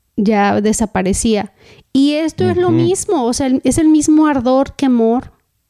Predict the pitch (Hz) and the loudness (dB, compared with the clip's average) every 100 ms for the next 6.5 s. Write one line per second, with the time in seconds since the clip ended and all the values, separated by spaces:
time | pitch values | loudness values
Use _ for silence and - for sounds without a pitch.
0 | - 220 202 226 214 202 220 220 220 240 | -4 -2 -2 -4 -2 0 0 -2 -2 -2
1 | 262 254 208 - 262 285 277 311 - - | 0 -2 -4 -4 -2 0 2 0 -4 -14
2 | _ _ _ _ _ _ _ 254 220 226 | _ _ _ _ _ _ _ 0 0 0
3 | 269 285 294 311 302 466 339 254 226 220 | 2 2 2 0 0 2 2 2 2 0
4 | 233 254 269 302 349 370 415 392 381 359 | 2 2 2 2 4 2 0 -2 0 -2
5 | 370 - 285 277 285 294 294 285 311 - | -2 -2 2 4 4 4 4 2 -4 -2
6 | 277 254 - - | -2 -2 -6 -8